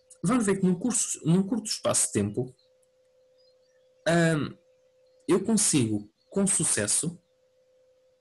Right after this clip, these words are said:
explorar esta falha, se nada correr mal, obviamente,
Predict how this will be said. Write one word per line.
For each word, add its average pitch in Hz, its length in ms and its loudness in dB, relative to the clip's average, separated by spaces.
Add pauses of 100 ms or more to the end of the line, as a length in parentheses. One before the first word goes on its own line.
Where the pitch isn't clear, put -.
(120)
explorar 123 440 0
esta 120 200 -2
falha, 120 380 -2 (500)
se - 160 -2
nada 113 380 -2 (160)
correr 107 200 -6
mal, 107 280 -2
obviamente, 113 580 -4